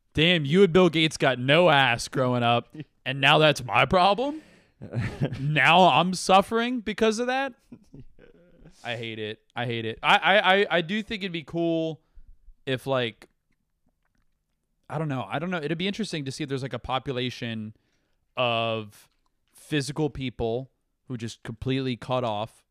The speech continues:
Speaker 1: cut themselves
Speaker 2: Dude,
Speaker 1: off.
Speaker 2: there's gonna be apartment buildings.
Speaker 1: There'll be, there'll be
Speaker 2: Where straight up, where they'll have, like, amenities, and then you can go into that, like, you can live in
Speaker 1: It'll
Speaker 2: that
Speaker 1: be in the
Speaker 2: apartment
Speaker 1: metaverse.
Speaker 2: building. Yeah, yeah, yeah.
Speaker 1: Oh,
Speaker 2: No, no,
Speaker 1: that's
Speaker 2: no, not, not in the meta-, in, like, the, the real world,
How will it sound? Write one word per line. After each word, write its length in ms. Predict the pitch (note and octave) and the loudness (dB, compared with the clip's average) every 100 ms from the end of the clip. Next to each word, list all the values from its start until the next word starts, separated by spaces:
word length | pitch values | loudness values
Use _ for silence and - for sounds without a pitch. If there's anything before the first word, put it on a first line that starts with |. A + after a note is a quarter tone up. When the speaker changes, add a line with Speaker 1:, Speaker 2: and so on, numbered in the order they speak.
| _ | _
Speaker 1:
cut 120 | - A#2 | -12 -10
themselves 360 | A#2 B2+ A#2 | -8 -6 -6
Speaker 2:
Dude, 80 | A2 | -2
Speaker 1:
off. 40 | G2+ | -2
Speaker 2:
there's 120 | A#2+ | -2
gonna 140 | D#3+ | -4
be 120 | F3 | 0
apartment 440 | C#3 - C3+ C#3 A2+ | 0 0 -2 -2 -2
buildings. 320 | G2+ F2 A#2+ | 0 0 -2
Speaker 1:
There'll 160 | C3 C#3+ | -2 -2
be, 420 | D3 D3 D3 D3 - | -2 -2 -2 -6 -10
there'll 240 | B2+ C#3 | -4 -4
be 480 | C#3 C#3+ C#3 C#3 C#3 - | -2 -4 -4 -6 -8 -6
Speaker 2:
Where 220 | A2 B2 | 0 2
straight 300 | - - C3+ | 0 0 2
up, 240 | C3 G#2+ G#2 | 2 0 -2
where 120 | G2+ | -2
they'll 160 | G2+ | -2
have, 140 | G#2+ A2 | -2 -2
like, 120 | G#2 | -4
amenities, 800 | G2 G2 G#2+ G2 F2 E2+ F2 - _ _ _ _ | -4 -6 -6 -6 -8 -10 -12 -18 _ _ _ _
and 120 | G2 | -10
then 140 | G#2 G2+ | -8 -8
you 80 | G2+ | -12
can 160 | G#2+ | -10
go 220 | G2+ G2+ | -6 -6
into 260 | G2 G2+ - | -6 -12 -10
that, 240 | G2 F#2 - | -6 -6 -8
like, 140 | - G2+ | -10 -10
you 60 | G2 | -10
can 160 | G2+ | -8
live 160 | G2+ F#2+ | -6 -4
in 60 | |
Speaker 1:
It'll 120 | G2 F#2+ | -4 -4
Speaker 2:
that 40 | |
Speaker 1:
be 60 | B2 | -4
in 40 | |
the 60 | A#2+ | -4
Speaker 2:
apartment 240 | G#2 G2 | -4 -6
Speaker 1:
metaverse. 60 | G#2 | -8
Speaker 2:
building. 260 | F2+ D2+ - | -10 -12 -12
Yeah, 140 | G2 G2+ | -6 -4
yeah, 140 | G2 | -2
yeah. 120 | F#2+ F#2+ | -4 -6
Speaker 1:
Oh, 40 | B2 | -6
Speaker 2:
No, 80 | D3 | -4
no, 80 | |
Speaker 1:
that's 220 | D#3 D3 B2+ | -2 -2 -2
Speaker 2:
no, 180 | C3+ | -6
not, 100 | C3 - | -8 -10
not 160 | B2+ C3 | -8 -6
in 60 | |
the 40 | B2 | -4
meta-, 240 | B2 C3+ | -4 -6
in, 120 | A2+ | -6
like, 240 | A2 G#2+ - | -4 -4 -4
the, 240 | A2 G#2 - | -2 -2 -4
the 140 | F#2+ | -6
real 300 | G2+ C#3 C#3+ | 0 0 0
world, 380 | F#2 E2+ E2+ | -2 -2 -4